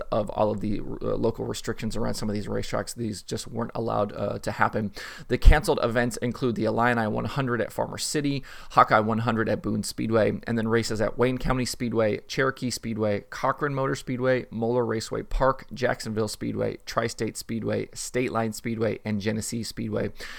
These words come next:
So far in twenty twenty, the series has completed thirty-three events, with hopes to race another dozen times or so. To see a full list of the remaining races on the World of Outlaws Late Model Series schedule, you can visit world of outlaws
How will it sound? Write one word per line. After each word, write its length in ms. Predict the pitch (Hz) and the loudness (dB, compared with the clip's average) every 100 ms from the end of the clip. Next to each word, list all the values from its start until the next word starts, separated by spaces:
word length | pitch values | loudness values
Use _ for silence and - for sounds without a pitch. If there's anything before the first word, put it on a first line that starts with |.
| - | -14
So 200 | - 160 | 2 4
far 240 | 147 147 123 | 8 8 8
in 120 | 120 | 4
twenty 260 | - 131 120 | 0 -2 0
twenty, 260 | 123 120 | 0 0
the 120 | 113 | 0
series 320 | - 123 120 113 | -2 -2 -2 0
has 180 | 113 | -2
completed 480 | - 117 117 107 101 | -2 -4 -2 -4 -2
thirty-three 480 | 123 123 110 131 120 | -2 -2 -4 -6 -4
events, 340 | 104 110 113 | -4 -6 -6
with 120 | - - | -8 0
hopes 260 | 117 110 | 0 0
to 160 | - 120 | -2 -2
race 320 | 113 113 - - | 0 -2 -2 -4
another 340 | 113 110 110 | -4 -2 -2
dozen 380 | 107 113 104 104 | -2 -2 -2 -4
times 340 | - 110 101 | -4 -4 -4
or 80 | 101 | -6
so. 280 | - 113 107 - - - | -4 -4 -4 -8 -12 -10
To 100 | - | -6
see 220 | 127 139 - | -2 0 0
a 80 | |
full 340 | 117 - 127 110 | 0 6 6 6
list 280 | 113 110 - | 2 2 -2
of 120 | 104 | -2
the 120 | 107 | 0
remaining 400 | 107 104 104 101 | 0 2 0 0
races 320 | 107 110 107 | 0 -2 -2
on 100 | 107 | -2
the 60 | 104 | 0
World 200 | 110 110 | 0 0
of 60 | |
Outlaws 320 | 104 95 104 110 | 0 0 -2 -2
Late 160 | 110 | -4
Model 140 | 107 107 | -4 -4
Series 340 | - 110 107 | -4 -6 -6
schedule, 340 | - 113 107 | -4 -4 -2
you 120 | 110 107 | -4 -4
can 200 | 107 104 | -4 -2
visit 300 | 107 98 - | -2 -2 -6
world 240 | 110 110 | -6 -4
of 100 | 104 | -4
outlaws 440 | 113 - 117 113 | -4 -4 -6 -6